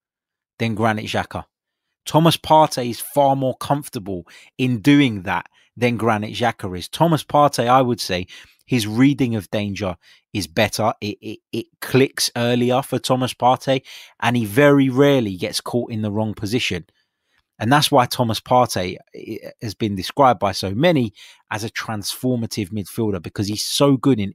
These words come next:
every aspect of midfield play. So Arsenal now have a far superior balance,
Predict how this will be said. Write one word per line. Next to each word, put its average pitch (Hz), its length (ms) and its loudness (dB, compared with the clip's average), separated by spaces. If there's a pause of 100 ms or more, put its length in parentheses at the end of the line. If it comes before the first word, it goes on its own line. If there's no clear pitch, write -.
every 113 500 -2 (460)
aspect - 540 -4
of 90 100 -6
midfield 107 560 -2
play. 107 340 0 (680)
So 151 200 4
Arsenal 196 380 4
now 156 260 4
have 123 200 -2
a 120 60 -2
far 147 380 0
superior 117 680 -4
balance, 92 640 -4